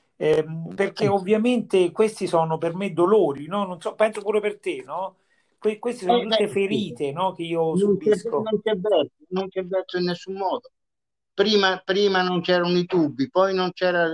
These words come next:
Speaker 2: non era disposta la società, e poi lui non c'aveva i soldi, e poi, e poi lo doveva fare il comune, e poi, cioè, qui, qui stiamo proprio, e, e, però siccome, siccome,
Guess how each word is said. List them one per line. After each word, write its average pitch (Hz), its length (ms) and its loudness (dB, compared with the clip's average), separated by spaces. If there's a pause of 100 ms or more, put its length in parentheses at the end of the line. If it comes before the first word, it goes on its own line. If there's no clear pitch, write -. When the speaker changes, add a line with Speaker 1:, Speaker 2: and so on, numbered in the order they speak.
(100)
Speaker 2:
non 175 260 0
era 175 180 2
disposta 180 460 -2
la 175 180 -4
società, 160 500 -4 (280)
e 156 220 2
poi 190 360 2
lui 190 180 2
non 185 160 0
c'aveva 175 320 2
i 170 80 2
soldi, 151 520 2
e 147 120 -2
poi, 208 200 0 (300)
e 160 180 0
poi 208 220 4
lo 190 100 2
doveva 180 320 4
fare 180 180 -6
il 170 100 -4
comune, 180 520 0
e 147 60 -2
poi, 294 200 -10 (160)
cioè, - 180 -4 (240)
qui, 233 240 0
qui 233 200 0
stiamo 139 420 2
proprio, 143 480 0 (300)
e, 165 280 -2
e, 160 400 -8
però 190 380 4
siccome, 202 640 0
siccome, 185 680 -4